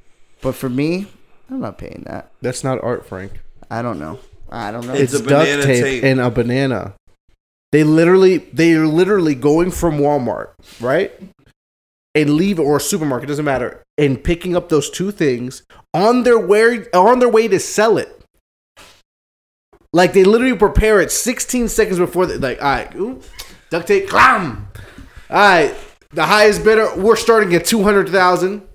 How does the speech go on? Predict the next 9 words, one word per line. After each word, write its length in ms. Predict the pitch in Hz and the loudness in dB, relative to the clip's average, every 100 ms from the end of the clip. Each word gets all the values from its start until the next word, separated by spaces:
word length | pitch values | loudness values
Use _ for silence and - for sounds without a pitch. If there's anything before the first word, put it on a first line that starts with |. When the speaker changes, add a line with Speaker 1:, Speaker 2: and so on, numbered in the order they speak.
| - | -16
Speaker 1:
What, 320 | 135 139 - | -8 -8 -8
what's 380 | 139 135 180 220 | -12 -6 -6 -4
that 220 | 285 269 | -6 -6
duct 200 | 147 135 - | -8 -8 -10
tape 180 | 190 | -12
sound 260 | 190 185 226 | -10 -10 -10
like? 180 | 220 233 _ - - - - - - - | -12 -14 _ -20 -20 -20 -20 -20 -14 -4
Speaker 2:
Clown. 760 | - 208 269 247 202 160 143 120 131 | -2 2 4 4 4 2 0 -2 -4
Speaker 1:
Wow. 520 | 135 131 101 110 | -2 -2 -4 -6